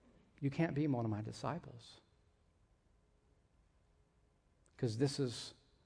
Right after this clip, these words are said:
what it takes. And I think Peter understood the lesson.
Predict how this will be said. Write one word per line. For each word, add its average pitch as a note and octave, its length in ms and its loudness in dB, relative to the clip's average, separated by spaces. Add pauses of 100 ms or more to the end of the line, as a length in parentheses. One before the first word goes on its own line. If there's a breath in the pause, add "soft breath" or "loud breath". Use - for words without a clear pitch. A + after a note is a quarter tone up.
(120)
what A#2 140 0
it A#2 60 -8
takes. - 520 -10 (3500)
And C#3 100 4
I A#2+ 40 6
think C#3+ 260 2
Peter C3 220 4
understood B2 440 2
the A2 60 -4
lesson. - 420 -6